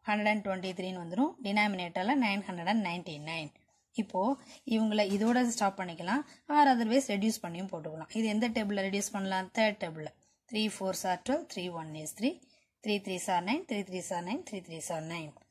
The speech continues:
அப்ப ஃபார்ட்டி ஒன் டிவைடட் பை த்ரீ ஹண்ட்ரட் அண்ட் தேர்ட்டி த்ரீ. இது யாருடைய வேல்யூ? எஸ் இன்ஃபினிட்டிவ். எஸ் இன்ஃபினிட்டிவ்ங்கிறது யாரது? இந்த டேர்ம்ஸோட சம் தான். ஓகேங்களா? இதோடைய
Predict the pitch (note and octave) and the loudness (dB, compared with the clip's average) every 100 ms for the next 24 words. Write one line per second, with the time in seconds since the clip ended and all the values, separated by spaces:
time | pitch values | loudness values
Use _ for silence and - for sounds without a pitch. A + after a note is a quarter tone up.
0 | - F#3+ C#4+ D#4+ - F#3+ F#3+ F#3+ F3 F#3 | -12 -6 -6 -4 -2 0 0 -4 -2 -4
1 | F#3 E3+ D#3+ F3 F3 E3 G3+ F4+ - - | -4 -6 -6 -4 -6 -2 0 0 -4 -20
2 | _ _ _ A#3 A#3 G3+ F3+ D#3+ G3+ E4 | _ _ _ 0 2 0 -4 0 0 0
3 | - _ - F#3+ F3 D#3+ - F3 E3+ D#3+ | -4 _ 0 2 2 -6 -8 -8 -6 -8
4 | - _ G#3+ G3+ F#3+ F#3 G#3+ G3+ F3+ F3 | -14 _ -2 0 4 4 4 2 -2 0
5 | F#3+ F#3+ G3 G3+ - G3+ G3+ G3+ F3+ - | 0 2 0 -2 -2 -2 -2 -4 -4 -8
6 | E3+ E3 F#3+ D3+ - B3+ B3+ G#3 F#3+ F#3 | -10 -8 -8 -6 0 0 2 -2 -2 -6
7 | F3+ F#3 F#3 G3+ G3+ G3+ G#3 G#3 A3 - | -4 -4 -2 -2 0 2 2 2 0 4
8 | C4 C4+ A3+ G3 F#3+ G#3 F#3 F3+ D4+ - | 6 8 6 2 0 0 -2 2 0 0
9 | _ _ _ _ - A#3 F#3+ E3+ F3 - | _ _ _ _ 2 4 4 0 -4 -4
10 | _ G#3+ G#3 G#3 G#3 G#3+ A3 - B3 A#3 | _ -6 -2 2 4 4 2 2 4 6
11 | G#3 | 6